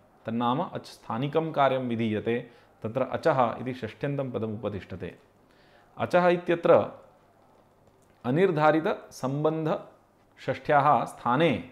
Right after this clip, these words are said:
इत्यनेन योगात् ह्रस्वदीर्घप्लुतविधायकसूत्रैः अचः स्थाने कार्यं विधीयते। तत्र उदाह्रियते, ह्रस्वो नपुंसके प्रातिपदिकस्य इति सूत्रे ह्रस्वशब्दमुच्चार्य अनेन वीतः ह्रस्वः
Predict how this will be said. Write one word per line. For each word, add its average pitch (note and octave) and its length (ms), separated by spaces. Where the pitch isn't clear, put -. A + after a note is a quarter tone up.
इत्यनेन C3 420
योगात् A#2 960
ह्रस्वदीर्घप्लुतविधायकसूत्रैः B2+ 2250
अचः C#3 280
स्थाने A#2 540
कार्यं G#2 260
विधीयते। A#2 540
तत्र C#3 220
उदाह्रियते, A#2+ 640
ह्रस्वो A2 320
नपुंसके D#3+ 480
प्रातिपदिकस्य C#3+ 800
इति C3+ 140
सूत्रे B2+ 560
ह्रस्वशब्दमुच्चार्य D#3+ 1300
अनेन D#3 280
वीतः D3+ 300
ह्रस्वः C3 680